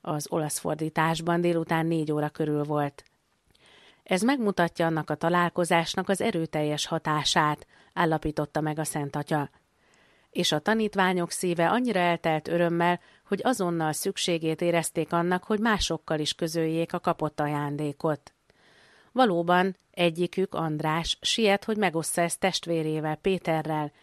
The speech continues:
és elvezeti őt az Úrhoz. Keresni az Urat, és ő vele lenni,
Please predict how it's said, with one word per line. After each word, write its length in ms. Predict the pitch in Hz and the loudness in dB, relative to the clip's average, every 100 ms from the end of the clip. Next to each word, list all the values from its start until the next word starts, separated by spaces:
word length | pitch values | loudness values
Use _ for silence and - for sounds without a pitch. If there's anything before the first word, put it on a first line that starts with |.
| _ | _
és 200 | - 226 | -6 -4
elvezeti 640 | - 247 175 165 165 156 170 | 0 0 2 0 -2 -2 -2
őt 220 | 165 165 | -2 0
az 160 | 170 165 | -2 -4
Úrhoz. 600 | 160 151 165 156 147 - _ _ _ _ _ _ _ _ | -6 -6 -2 -2 -4 -10 _ _ _ _ _ _ _ _
Keresni 540 | - 254 262 - 208 196 | -2 0 0 -2 -2 -2
az 160 | 196 | -2
Urat, 340 | - 165 170 - | -2 -2 -2 -2
és 180 | 196 - | -4 -2
ő 180 | 208 | -2
vele 220 | 165 156 151 | 0 0 0
lenni, 460 | 156 151 156 151 | -2 -2 -4 -6